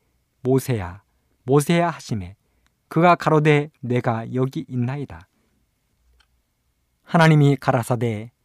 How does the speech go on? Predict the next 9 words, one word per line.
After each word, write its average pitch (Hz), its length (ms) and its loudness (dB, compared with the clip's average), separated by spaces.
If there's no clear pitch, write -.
"이리로 175 320 4
가까이 170 400 0
하지 151 240 -4
말라. 90 400 -6
너의 160 280 6
선 202 240 4
곳은 185 380 4
거룩한 156 500 0
땅이니 127 500 -2